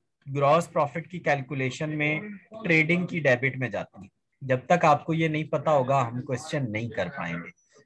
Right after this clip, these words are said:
Cartage, Cartage का आपको पता होना चाहिए, Dog charges का आपको पता होना चाहिए,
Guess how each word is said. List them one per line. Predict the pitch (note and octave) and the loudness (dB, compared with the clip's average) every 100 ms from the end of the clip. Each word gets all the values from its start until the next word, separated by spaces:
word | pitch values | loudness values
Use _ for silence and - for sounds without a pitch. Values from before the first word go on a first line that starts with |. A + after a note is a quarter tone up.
| _ F3 | _ 8
Cartage, | D3 C#3+ D3 A2 - - - - - | 10 8 6 0 0 -12 -14 -16 2
Cartage | D#3+ D3+ C3 F3+ F3 | 8 8 8 4 4
का | F#3+ | 6
आपको | D3+ C#3+ E3 | 6 6 0
पता | C#3 C3 C3 | 0 0 0
होना | G2 F2 | -2 -6
चाहिए, | F2 F2 E2+ - _ - - C#3 | -10 -12 -14 -20 _ -14 0 8
Dog | C#3 D#3+ - | 10 8 6
charges | E3+ C#3+ C3+ D3 | 6 6 6 0
का | C3+ C#3+ | 4 4
आपको | B2+ D#3 | 4 -2
पता | B2+ B2+ C3+ | 0 0 0
होना | G#2 F2 F2 | -2 -4 -10
चाहिए, | - F2 F2 | -10 -12 -12